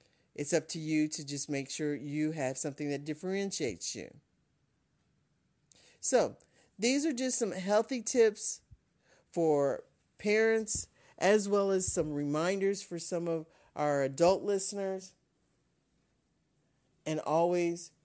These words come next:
to keep in mind with our younger people, to have conversations and make them aware. This whole new digital citizenship is a whole new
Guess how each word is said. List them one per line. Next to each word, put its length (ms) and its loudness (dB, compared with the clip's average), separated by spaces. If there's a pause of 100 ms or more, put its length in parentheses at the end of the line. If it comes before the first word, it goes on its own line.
(120)
to 80 -8
keep 280 -6
in 100 -6
mind 300 -2
with 200 -4
our 140 0
younger 420 -4
people, 420 -8
to 140 -4
have 400 0
conversations 1080 -2 (300)
and 200 -2
make 260 0
them 220 0 (100)
aware. 520 0 (960)
This 200 -2
whole 360 2
new 500 0 (220)
digital 480 0
citizenship 1040 -2 (960)
is 180 0
a 120 -2
whole 500 2
new 640 -2